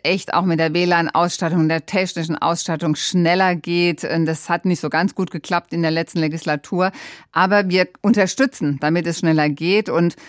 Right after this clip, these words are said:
natürlich, Hospitation ist immer etwas sehr, sehr Gutes. Aber wenn ich so dran denke, auch Doris Ahnen, andere, die kleine Kinder haben,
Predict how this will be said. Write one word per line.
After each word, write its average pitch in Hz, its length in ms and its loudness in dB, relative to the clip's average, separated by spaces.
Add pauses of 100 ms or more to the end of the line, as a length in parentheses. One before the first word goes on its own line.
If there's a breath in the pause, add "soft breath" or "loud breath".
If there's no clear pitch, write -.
(160 loud breath)
natürlich, 208 520 2
Hospitation 185 640 0
ist 151 160 -2
immer 247 340 4
etwas 220 300 -2
sehr, 208 140 0
sehr 202 180 0
Gutes. 208 560 0
Aber 180 200 0
wenn 175 140 0
ich 175 100 -2
so 165 120 -6
dran 156 280 -2
denke, 190 380 2
auch 151 100 -2
Doris 160 320 -4
Ahnen, 175 500 0
andere, 175 460 0
die 156 140 -6
kleine 180 280 -2
Kinder 185 360 0
haben, 180 220 2